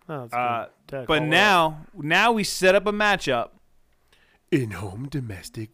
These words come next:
Speaker 1: <laughs>
Speaker 2: Yeah. <laughs> A, a domestic matchup. Okay? Mom versus dad.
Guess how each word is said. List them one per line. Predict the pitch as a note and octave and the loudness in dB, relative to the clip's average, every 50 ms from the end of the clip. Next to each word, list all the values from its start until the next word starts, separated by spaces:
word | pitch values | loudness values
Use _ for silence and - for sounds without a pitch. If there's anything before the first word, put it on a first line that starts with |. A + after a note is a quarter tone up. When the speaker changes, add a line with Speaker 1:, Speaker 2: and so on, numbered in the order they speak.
| _ _ _ | _ _ _
Speaker 1:
<laughs> | - F#3 - - - - _ _ _ | -18 -16 -16 -18 -20 -20 _ _ _
Speaker 2:
Yeah. | - D3+ D3 D#3+ D3 - - - - | -4 0 2 2 2 2 0 -4 -8
<laughs> | D#3+ - - _ _ _ _ _ _ - - - | -8 -8 -10 _ _ _ _ _ _ -20 -10 -2
A, | E3 D#3 D#3 C#3+ C3+ - _ - | 0 0 0 0 -2 -8 _ -6
a | - D3 D3 | -2 -2 -2
domestic | C3+ C#3+ C#3+ D3+ D#3+ E3 - - F3 D#3+ | -2 -2 -2 0 0 0 0 -2 -4 -2
matchup. | F3 F3 E3+ E3 - - C#3 C3 B2+ - - - - _ - - - _ _ _ _ _ _ _ _ _ _ _ _ _ _ _ _ _ _ _ _ - | 0 2 2 2 2 2 0 0 0 0 -4 -14 -20 _ -20 -20 -20 _ _ _ _ _ _ _ _ _ _ _ _ _ _ _ _ _ _ _ _ -20
Okay? | C3 - - C#3 C#3 C#3+ D3 C#3+ - _ _ _ _ _ _ _ _ _ _ _ _ _ _ _ _ - | -14 -6 -2 0 0 0 -2 -4 -10 _ _ _ _ _ _ _ _ _ _ _ _ _ _ _ _ -6
Mom | D3 C#3 C#3 C#3+ D3 C#3+ | 0 4 4 4 4 4
versus | D3 D3 C#3 | 0 -2 0
dad. | - C#3+ C3+ C3 B2 A#2+ A2+ | 2 2 2 4 2 0 -4